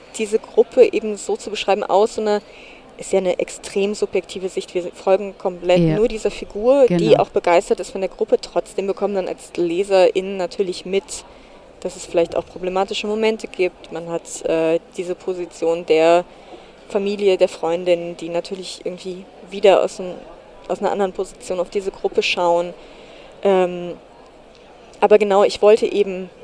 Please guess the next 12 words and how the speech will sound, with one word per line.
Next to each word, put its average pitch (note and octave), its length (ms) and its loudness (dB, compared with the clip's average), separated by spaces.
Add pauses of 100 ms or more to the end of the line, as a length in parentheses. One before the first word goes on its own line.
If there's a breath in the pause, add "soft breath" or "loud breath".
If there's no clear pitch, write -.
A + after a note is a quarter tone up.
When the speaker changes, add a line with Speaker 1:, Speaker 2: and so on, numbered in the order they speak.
(1600)
Speaker 1:
n-, G3 560 -8 (200)
nicht F#3+ 500 -6 (160)
diese, F3 460 8 (340)
diese F#3 260 -4
Wertung F3+ 360 4
dieser F3 200 2
Gruppe E3+ 360 -2
haben, E3+ 200 -4
weil E3 100 0
ich E3 60 -6
glaube, E3+ 220 0
das, - 340 -10